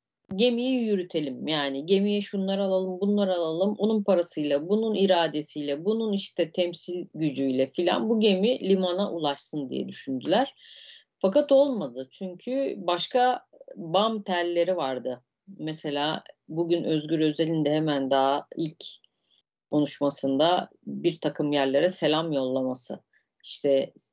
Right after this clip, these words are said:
dolayısıyla Atatürkçü ideolojinin başlangıçta var olduğu bir partinin sonuçta P K K gibi bir örgütün siyasi uzantısına selamla bitirmesi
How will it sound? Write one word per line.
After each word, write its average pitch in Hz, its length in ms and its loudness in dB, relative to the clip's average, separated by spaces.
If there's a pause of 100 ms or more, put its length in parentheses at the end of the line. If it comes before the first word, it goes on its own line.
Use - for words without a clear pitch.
(380)
dolayısıyla 170 540 4
Atatürkçü 208 580 -2
ideolojinin 151 1200 2 (520)
başlangıçta 156 880 0
var 156 240 4
olduğu 143 420 -2
bir 147 160 -2
partinin 156 800 -2
sonuçta 147 840 -2
P 160 120 0
K 156 160 -2
K 175 140 4
gibi 139 380 -2
bir 143 120 0
örgütün 143 540 0
siyasi 143 520 0
uzantısına 139 720 -2
selamla 156 560 0
bitirmesi 135 720 -2